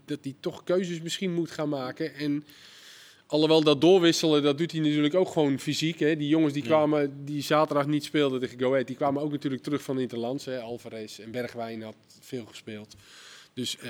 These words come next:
Speaker 1: Berghuis had nog wat last van zijn rug. Dus dat was ook allemaal niet zo heel erg gek. Eh, Kudus, die volgens mij zelfs, eh, met Ghana weg was
Speaker 2: Ja.
Speaker 1: geweest, of
Speaker 2: Nee,
Speaker 1: niet?
Speaker 2: maar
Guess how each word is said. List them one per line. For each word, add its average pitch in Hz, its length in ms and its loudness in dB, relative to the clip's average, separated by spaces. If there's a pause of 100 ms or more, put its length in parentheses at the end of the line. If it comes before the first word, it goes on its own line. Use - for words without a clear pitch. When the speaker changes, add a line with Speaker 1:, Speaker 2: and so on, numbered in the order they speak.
Speaker 1:
Berghuis 127 440 0
had 123 120 -4
nog 123 140 -8
wat 123 120 -4
last 135 220 -2
van 143 100 -4
zijn 127 140 -4
rug. 135 200 0
Dus 135 120 -4
dat 143 180 0
was 165 140 0
ook 156 140 0
allemaal 143 360 0
niet 147 200 -2
zo 139 180 0
heel 135 220 0
erg 123 180 -4
gek. 143 280 -4 (540)
Eh, - 80 -20 (680)
Kudus, 143 380 -2
die 143 120 -2
volgens 139 240 -2
mij 143 180 -2
zelfs, 143 360 -4
eh, 147 80 -6 (920)
met 143 140 -16
Ghana 139 360 -8
weg 143 140 -8
was 139 100 -8
Speaker 2:
Ja. 135 80 0
Speaker 1:
geweest, 135 260 -6
of - 60 -6
Speaker 2:
Nee, 131 100 -2
Speaker 1:
niet? 139 100 0
Speaker 2:
maar 127 100 -2